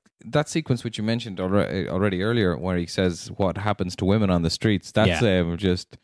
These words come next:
Speaker 1: I don't know, that was just an inter-, a really interesting piece of dialogue 'cause it's so
Speaker 2: Yeah.
Speaker 1: frank and it's correct as well. You know what I
Speaker 2: Yes.
Speaker 1: mean? You can have your fantasy world if you like, but it's
Speaker 2: Yeah.
Speaker 1: like, "No, you'll get raped. Your period
Speaker 2: Yeah.
Speaker 1: stop."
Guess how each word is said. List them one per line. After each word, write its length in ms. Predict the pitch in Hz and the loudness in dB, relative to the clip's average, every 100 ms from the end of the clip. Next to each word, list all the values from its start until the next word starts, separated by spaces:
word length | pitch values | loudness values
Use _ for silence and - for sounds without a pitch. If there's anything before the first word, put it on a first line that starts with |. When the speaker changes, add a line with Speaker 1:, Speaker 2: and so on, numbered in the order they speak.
| _ | _
Speaker 1:
I 100 | 113 | 2
don't 100 | 123 | 4
know, 200 | 113 98 | 4 2
that 120 | 92 | 2
was 120 | 107 | 0
just 160 | 101 98 | 0 -2
an 100 | 98 | 2
inter-, 260 | 104 98 80 | 2 2 2
a 80 | 95 | 4
really 220 | 98 92 | 4 2
interesting 340 | 104 - 92 | 0 0 -2
piece 180 | 90 92 | 0 0
of 80 | 85 | 0
dialogue 380 | 95 101 85 78 | 2 2 2 0
'cause 100 | 95 | 0
it's 120 | 90 | 0
so 120 | - | 4
Speaker 2:
Yeah. 120 | 95 80 | 4 4
Speaker 1:
frank 280 | 113 110 | 2 2
and 80 | 92 | -2
it's 120 | 82 | -4
correct 440 | - 123 135 120 - | 2 4 4 2 -2
as 120 | 90 | 2
well. 140 | 110 | 6
You 80 | 113 101 | 6 6
know 60 | |
what 20 | |
I 40 | 110 | 2
Speaker 2:
Yes. 40 | |
Speaker 1:
mean? 140 | 107 104 | 4 2
You 100 | 113 | 2
can 100 | 120 | 4
have 140 | 113 | 4
your 100 | 98 | 2
fantasy 400 | - 117 120 98 | 2 0 0 2
world 240 | 92 92 87 | 4 4 2
if 120 | - | 2
you 60 | 87 | 2
like, 280 | 98 95 | 2 2
but 80 | - | 2
it's 100 | 90 | 4
Speaker 2:
Yeah. 80 | 101 | 6
Speaker 1:
like, 100 | 87 | 6
"No, 100 | 98 | 4
you'll 200 | 87 101 | 4 4
get 160 | 95 80 | 2 2
raped. 440 | 92 92 - - | 2 2 0 -8
Your 100 | 85 | -8
period 260 | - 101 175 | -2 6 8
Speaker 2:
Yeah. 80 | 110 | 8
Speaker 1:
stop." 380 | 92 92 - | 4 2 0